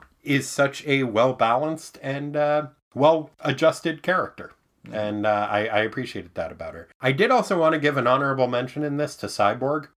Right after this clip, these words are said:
Speaker 1: because he mentions that he's been going to therapy. And I think that's great. And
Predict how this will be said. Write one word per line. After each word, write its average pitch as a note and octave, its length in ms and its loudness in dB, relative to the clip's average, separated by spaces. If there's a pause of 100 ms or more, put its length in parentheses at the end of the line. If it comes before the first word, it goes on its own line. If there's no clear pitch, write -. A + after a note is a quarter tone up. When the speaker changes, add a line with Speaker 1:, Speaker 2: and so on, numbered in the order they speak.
(200)
Speaker 1:
because B2 380 0
he C3 80 -2
mentions C3+ 500 -2
that C3 200 -4
he's C3 180 -8
been C#3 160 -4
going C#3 240 -2
to C3+ 40 -10
therapy. - 480 -2 (520)
And G#2+ 580 0 (320)
I G#2+ 100 2
think B2+ 220 -4
that's B2+ 240 0
great. E3 300 -2 (420)
And A#2 680 0